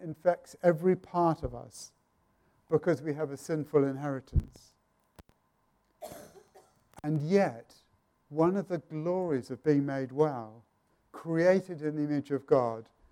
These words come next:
is that we're tre-, treated by our cr-, our Creator God as responsible for what we think and what we say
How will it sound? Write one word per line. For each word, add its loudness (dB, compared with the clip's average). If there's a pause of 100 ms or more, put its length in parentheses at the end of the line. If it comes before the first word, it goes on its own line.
(460)
is 2
that 6
we're 10
tre-, 0 (400)
treated 2
by -8
our -8
cr-, -18 (160)
our 2
Creator 4
God 0 (1000)
as -12
responsible -4
for 0
what 2
we -8
think -4 (560)
and -16
what 4
we -6
say -6